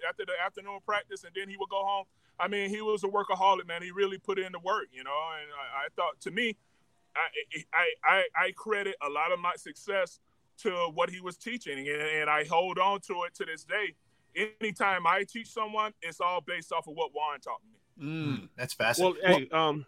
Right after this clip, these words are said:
Speaker 3: go back.
Speaker 4: I, I'm, you know, just, just looking at, um, the, the offensive line, the Eagles right now, and Coach Stoutland being one of the best offensive line coaches in the league. What was, what, what's your take on this offensive line? You know, I, I, I'm,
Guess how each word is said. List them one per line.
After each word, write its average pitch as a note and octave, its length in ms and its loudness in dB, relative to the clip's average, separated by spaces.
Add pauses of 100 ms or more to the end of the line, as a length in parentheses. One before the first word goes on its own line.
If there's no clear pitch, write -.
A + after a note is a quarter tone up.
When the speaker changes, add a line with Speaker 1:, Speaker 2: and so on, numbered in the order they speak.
Speaker 3:
go D3+ 140 12
back. A#2 220 4 (400)
Speaker 4:
I, F3 200 8
I'm, F3+ 140 4
you F#3+ 80 6
know, G3 120 10
just, G#3 220 6
just G#3+ 200 0
looking F#3 340 6
at, C#3 140 8
um, B2 400 6
the, - 320 -12
the D3 100 4
offensive C#3+ 260 0
line, C3 300 2 (300)
the A#2+ 80 -6
Eagles C3+ 340 0
right B2 220 6
now, A2+ 320 4 (340)
and A#2+ 100 -2
Coach - 400 2
Stoutland B2 460 4
being B2+ 260 2
one B2 160 0
of A#2 40 -6
the A2 80 -2
best B2+ 300 0
offensive A#2+ 240 -6
line B2 240 0
coaches A#2+ 380 -2
in A2+ 100 -4
the G#2+ 60 -4
league. G#2+ 300 -4 (600)
What G#3 160 12
was, G#3+ 200 6
what, G#3 260 2
what's A#3 240 2
your A3 140 10
take G3 280 8
on E3+ 140 2
this E3 180 0
offensive D3 360 4
line? C3 320 4
You B2+ 80 -2
know, B2 160 4
I, C3 340 10
I, D3+ 40 6 (100)
I'm, E3+ 160 6